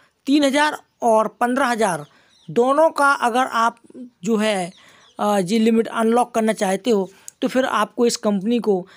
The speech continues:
बैंक स्टेटमेंट देना होगा। जैसे आप बैंक स्टेटमेंट दोगे,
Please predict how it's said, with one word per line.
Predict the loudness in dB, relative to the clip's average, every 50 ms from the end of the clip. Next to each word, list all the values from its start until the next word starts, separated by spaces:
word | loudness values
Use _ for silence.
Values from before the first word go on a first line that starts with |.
| _ _ _ -4 -2
बैंक | 0 0 0 -2 -4 -6
स्टेटमेंट | -8 -6 -4 -4 -4 -2 -2 0 -2 0 0 -2
देना | -4 -4 -6 -8
होगा। | -10 -10 -10 -12 -12 -14 -16 _ -20 -20 _ _ _ -4
जैसे | -4 -2 -2 0 0
आप | 2 0 0
बैंक | 0 -2 -2 -2 -2 -2
स्टेटमेंट | -4 -4 -6 -6 -6 -6 -6 -6 -4 -4 -2 -2 0 2
दोगे, | 2 2 2 2 0 0 -2